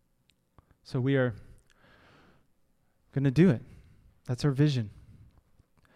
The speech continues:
To form a family of spirit-filled disciples of Jesus who are committed to Capitol Hill in truth and love. Let's pray. Please, God, help us, empower us, convince us of your love, and then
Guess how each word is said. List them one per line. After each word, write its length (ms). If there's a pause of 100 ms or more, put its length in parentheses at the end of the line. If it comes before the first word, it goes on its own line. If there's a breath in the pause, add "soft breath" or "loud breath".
To 100
form 360
a 60
family 400
of 100
spirit-filled 540
disciples 420
of 80
Jesus 340
who 80
are 80
committed 420
to 60
Capitol 380
Hill 160
in 60
truth 320
and 160
love. 200
Let's 160
pray. 340 (100)
Please, 300
God, 300 (840)
help 320
us, 340 (680)
empower 560
us, 460 (840)
convince 800
us 480 (100)
of 160
your 140
love, 440 (1800)
and 120
then 220